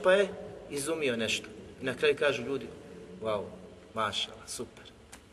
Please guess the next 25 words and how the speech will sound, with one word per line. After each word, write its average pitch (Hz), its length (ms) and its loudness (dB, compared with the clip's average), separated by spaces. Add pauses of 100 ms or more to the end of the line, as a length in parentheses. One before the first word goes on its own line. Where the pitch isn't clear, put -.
(280)
Dive 147 300 6
se - 200 -2
tome. 98 220 -6 (760)
A 127 80 0
najpreći 170 580 4
smo 123 180 -4
da 123 80 0
se 120 160 -2
divimo 135 420 -2
Allahovom 131 500 2
te 120 100 -2
barek 127 340 0
ve 113 120 2
tala 120 260 0
stvaranju. 104 580 0 (680)
Kako 151 260 4
on 151 200 4
to 160 180 4
subhanahu 139 500 0
wa 117 100 -2
ta'ala 123 220 2
stvorio. 104 460 -2
Sveznajući 175 800 2
i 165 100 2
mudri. 143 600 2